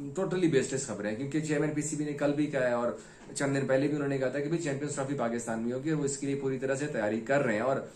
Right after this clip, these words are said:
तकरीबन तेरह अरब के खर्चे से तीनों stadiums भी बना रहे हैं, कजाफी Stadium, Karachi का National Bank Stadium और Pindi का Stadium, तो तीनों upgrade भी हो रहे हैं venues के लिए, तो वो तो क्लियर है कि भाई Champions Trophy Pakistan में होगी। लेकिन क्योंकि जय शाह आ चुके हैं, क्या जय शाह Pakistan के खिलाफ कुछ काम कर सकते हैं? तो definitely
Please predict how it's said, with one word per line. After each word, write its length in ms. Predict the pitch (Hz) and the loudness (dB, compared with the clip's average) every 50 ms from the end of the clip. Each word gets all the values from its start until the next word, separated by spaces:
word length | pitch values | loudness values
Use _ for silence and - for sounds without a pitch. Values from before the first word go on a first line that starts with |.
| - - - - - - - | -20 -20 -20 -20 -16 -6 -2
तकरीबन 380 | 160 160 180 190 185 180 165 | 2 6 6 6 8 6 4
तेरह 260 | 160 160 156 156 156 147 | 6 6 6 8 8 6
अरब 200 | 151 156 156 156 - - - - - - - | 6 4 2 2 -4 -10 -18 -20 -20 -10 -2
के 180 | 139 135 131 127 120 117 - | 2 4 4 4 4 2 -4
खर्चे 340 | - - 127 120 - 160 160 | -4 -4 -2 0 2 4 4
से 160 | 156 - 117 131 151 - - - - - - - 123 | 4 4 2 0 -2 -4 -10 -16 -20 -18 -10 -8 -6
तीनों 280 | 120 - 160 160 160 | 2 6 6 8 8
stadiums 380 | 160 156 147 139 139 147 147 139 | 6 6 4 2 2 2 0 2
भी 80 | 151 | 0
बना 240 | 143 147 131 123 117 | 2 2 2 2 4
रहे 120 | 113 113 110 | 4 2 2
हैं, 80 | 110 | 2
कजाफी 320 | 127 123 123 123 123 147 139 | 2 4 4 4 4 2 -2
Stadium, 420 | - - 131 131 131 135 131 131 | 0 0 0 2 2 2 0 0
Karachi 360 | 120 131 120 120 120 - 139 | 0 0 2 2 0 0 -2
का 100 | 135 143 | -2 0
National 280 | 127 127 120 - 135 131 123 120 117 120 | 0 0 0 -2 -4 -6 -6 -6 -6 -6
Bank 140 | 123 127 120 | -6 -6 -6
Stadium 380 | - - 131 120 127 127 120 120 | -4 -4 -2 -2 0 -2 -2 -2
और 160 | 113 117 117 | -2 -2 -2
Pindi 300 | 117 - 123 120 117 127 | 0 0 0 2 2 2
का 100 | 123 120 | 0 -2
Stadium, 360 | 113 - 113 104 101 107 120 | -2 -2 -2 -2 0 0 -2
तो 100 | 123 131 | -4 -6
तीनों 240 | - 139 139 143 147 | -6 -2 -2 0 0
upgrade 380 | 131 131 - 131 131 131 131 127 | 0 -2 -2 2 2 2 2 2
भी 80 | 131 | 2
हो 80 | 123 113 | 2 2
रहे 100 | 110 113 | 2 2
हैं 60 | 113 104 | 0 0
venues 320 | 101 101 98 98 92 - | 0 0 0 -2 -2 -4
के 120 | - - | -6 -6
लिए, 220 | 82 82 80 78 76 78 - - - - - - | -6 -4 -4 -4 -6 -8 -12 -16 -20 -14 -2 2
तो 60 | 185 | 6
वो 100 | 185 202 | 8 8
तो 120 | 202 208 190 | 8 6 4
क्लियर 300 | - 151 156 156 143 127 | 4 6 6 8 8 6
है 80 | 131 | 4
कि 100 | 131 135 | 2 0
भाई 120 | 131 139 143 | 0 0 2
Champions 360 | 139 135 123 123 143 - - | 2 0 0 0 -2 -2 -2
Trophy 200 | 135 131 143 160 | -2 -2 -2 -2
Pakistan 460 | 151 113 107 110 107 - 110 101 95 | 0 0 0 0 -2 -2 -2 -4 -4
में 120 | 95 92 | -4 -6
होगी। 260 | 87 87 85 82 78 - - - - - - - - | -6 -8 -8 -8 -8 -10 -10 -14 -18 -20 -12 -2 2
लेकिन 260 | 180 208 247 262 233 | 4 6 6 6 4
क्योंकि 320 | 226 233 208 240 247 214 - - 120 110 | 4 4 4 4 2 2 2 0 0 2
जय 180 | 123 151 170 214 | 6 8 8 8
शाह 220 | 208 - 233 226 | 8 8 8 8
आ 140 | 226 - 156 | 8 8 4
चुके 260 | 156 156 151 131 156 | 2 2 0 0 0
हैं, 140 | 151 175 185 196 | 0 0 0 2
क्या 120 | 220 202 | 2 2
जय 220 | 156 127 123 131 156 | 2 4 4 4 4
शाह 180 | 160 214 214 | 4 2 2
Pakistan 440 | - 175 160 160 156 160 147 151 160 | 2 2 2 2 0 0 -2 -2 -2
के 80 | 170 160 | -2 -2
खिलाफ 300 | - 165 156 160 156 160 | 0 2 2 2 2 2
कुछ 160 | 170 160 - | 0 -2 0
काम 180 | - 139 139 143 | 0 0 0 2
कर 120 | 135 135 | 0 -2
सकते 280 | 127 - 165 160 160 180 | -2 0 -2 -2 -2 -2
हैं? 80 | 185 156 | 0 0
तो 60 | 135 | 2
definitely 600 | 117 117 120 120 156 151 143 143 - - 98 80 | 4 4 2 4 4 2 2 2 0 -2 -6 -8